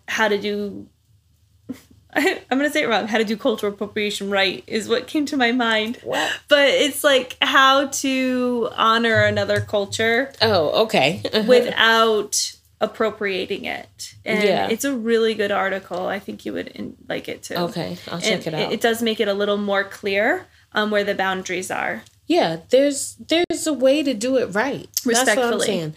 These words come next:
Speaker 1: Yeah.
Speaker 2: There are some people who feel like there's not a way to do it right. Stay away from our culture, period, point blank. But there is a way to do it right.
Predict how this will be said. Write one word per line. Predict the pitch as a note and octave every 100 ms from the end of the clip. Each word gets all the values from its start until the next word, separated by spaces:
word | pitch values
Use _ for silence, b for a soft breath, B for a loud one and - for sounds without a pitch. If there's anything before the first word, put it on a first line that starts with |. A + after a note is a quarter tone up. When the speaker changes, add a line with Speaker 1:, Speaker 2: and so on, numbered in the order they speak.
| B
Speaker 1:
Yeah. | -
Speaker 2:
There | D4+ F4
are | D#4+
some | - D4+
people | C#4+ C4+ C4
who | A#3+ B3
feel | - A#3+
like | A3+ G#3 G3+
there's | G#3 G3
not | A3 G#3+
a |
way | G#3 G#3
to | G3
do | G3+
it | F#3
right. | F#3 F3 -
Stay | - G3
away | F#3 F3+
from | - F3
our | E3+
culture, | E3 D#3+ D#3+
period, | D#3+ F#3 E3 D#3
point | - D3+ D#3
blank. | G3+ D#3+ B B B B _
But | A#3 B3
there | B3
is | - C4+ B3
a | C4+
way | B3+ A#3+
to | A3+
do | A3+ A3
it |
right. | G3 G#3 C3+